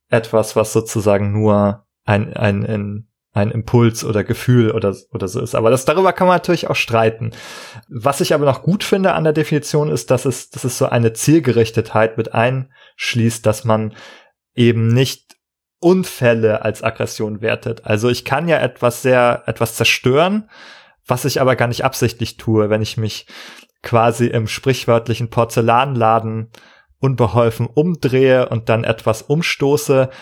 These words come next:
dann habe ich etwas zerstört, ein Organismus-Surrogat.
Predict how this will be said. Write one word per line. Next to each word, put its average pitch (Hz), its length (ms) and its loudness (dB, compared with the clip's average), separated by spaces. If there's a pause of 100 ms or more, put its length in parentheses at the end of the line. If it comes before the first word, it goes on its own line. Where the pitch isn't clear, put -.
dann 113 180 0
habe 127 160 0
ich - 140 -6
etwas - 380 -6
zerstört, 175 800 -2 (680)
ein 120 180 -2
Organismus-Surrogat. 143 1300 2